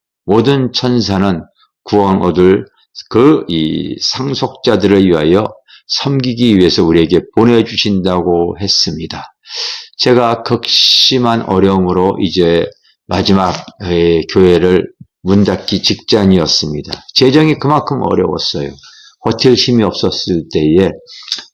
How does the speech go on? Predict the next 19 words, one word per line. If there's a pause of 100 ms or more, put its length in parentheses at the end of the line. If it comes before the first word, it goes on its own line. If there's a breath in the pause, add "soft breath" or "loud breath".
(120)
마지막 (220 loud breath)
제가
하나님
앞에
그런
고백을
했습니다. (120)
제가
"하나님, (440 loud breath)
사십
일 (500 loud breath)
작정
철야
기도를
하고, (600 soft breath)
그리고
이
재정의
문제를